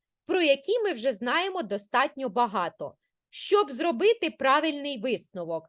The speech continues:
Наприклад, що таке справедливість?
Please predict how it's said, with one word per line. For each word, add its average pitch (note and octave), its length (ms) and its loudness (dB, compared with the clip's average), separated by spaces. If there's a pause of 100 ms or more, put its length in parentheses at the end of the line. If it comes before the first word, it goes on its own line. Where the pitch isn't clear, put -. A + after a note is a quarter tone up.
Наприклад, B3+ 760 0 (300)
що - 280 2
таке E4 320 0
справедливість? G#3+ 1000 -2